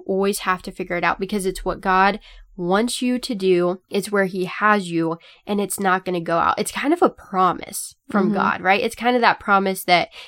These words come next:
Speaker 1: if you work hard for me, if you work well for me, if you work well with me, it won't go out because it matters and it's profitable.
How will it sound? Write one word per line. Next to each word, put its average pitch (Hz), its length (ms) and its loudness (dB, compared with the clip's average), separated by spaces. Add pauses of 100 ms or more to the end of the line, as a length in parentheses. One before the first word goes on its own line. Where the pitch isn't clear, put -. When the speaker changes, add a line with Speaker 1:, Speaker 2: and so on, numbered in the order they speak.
(120)
Speaker 1:
if 196 180 -2
you 190 160 -4
work 202 440 -2
hard 208 320 0
for 190 160 -6
me, 170 260 -4
if 185 140 -10
you 196 100 -4
work 185 320 -2
well 185 440 0
for 185 200 -6
me, - 320 -4
if 185 160 -6
you 196 80 -6
work 190 240 -2
well 170 260 0
with 190 380 0
me, 123 320 -6 (440)
it - 200 -6
won't 233 240 0
go 202 160 -2
out 202 340 -2
because 208 300 -2
it 180 100 -2
matters 180 480 -4
and 185 160 -2
it's 185 100 -12
profitable. - 680 -4